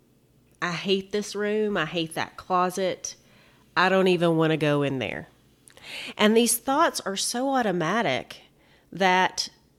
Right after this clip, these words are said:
we often don't even realize that's what we're thinking. So category one is thoughts about the space itself. Number two are thoughts that you have about your own ability and your own time.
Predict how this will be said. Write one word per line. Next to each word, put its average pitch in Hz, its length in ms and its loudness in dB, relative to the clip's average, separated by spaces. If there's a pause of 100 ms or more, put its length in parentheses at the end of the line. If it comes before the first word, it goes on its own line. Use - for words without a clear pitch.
(360)
we 202 180 -4
often 233 400 0
don't 190 200 0
even 175 240 0
realize 160 460 -2
that's 139 220 -6
what 107 180 -12
we're 123 120 -10
thinking. 120 640 -10
So 113 440 -2 (360)
category 247 580 2
one 165 320 0
is 160 120 -4
thoughts 160 320 -6
about 147 240 -4
the 143 80 -6
space - 400 -6
itself. - 720 -10 (1120)
Number 190 300 -4
two 208 680 -2 (920)
are 185 140 2
thoughts 247 420 -2
that 302 140 0
you 233 140 -2
have 196 280 -2
about 170 280 -2
your 165 240 -4
own 180 320 0
ability 156 800 0
and 165 160 0
your 156 160 -2
own 165 340 0
time. 139 600 -6